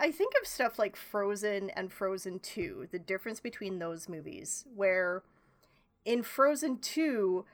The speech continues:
I think they, you know, started to recognize that even, even in, like, the background,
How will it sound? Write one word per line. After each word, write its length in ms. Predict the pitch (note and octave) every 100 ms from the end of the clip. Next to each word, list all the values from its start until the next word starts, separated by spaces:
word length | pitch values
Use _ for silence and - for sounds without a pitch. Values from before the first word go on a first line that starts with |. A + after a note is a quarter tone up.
| _
I 120 | A3+
think 240 | A3 B3 C4
they, 360 | B3+ G#3+ D3+ G#2
you 140 | A#3
know, 200 | G#3+ G3+
started 380 | F#3+ - A#3 A3 G#3
to 100 | G#3
recognize 680 | G3+ A3 G#3 F#3+ F#3+ F3+ -
that 400 | F3+ F3 E3 - _ _ _ _ _ _ _ D4
even, 340 | E4 F4 D4 -
even 260 | C#4+ E4+
in, 300 | E4+ D4+ B3 -
like, 160 | A#3+ G#3
the 80 | A3+
background, 800 | - G#3 G3+ G3+ F#3 E3+ F3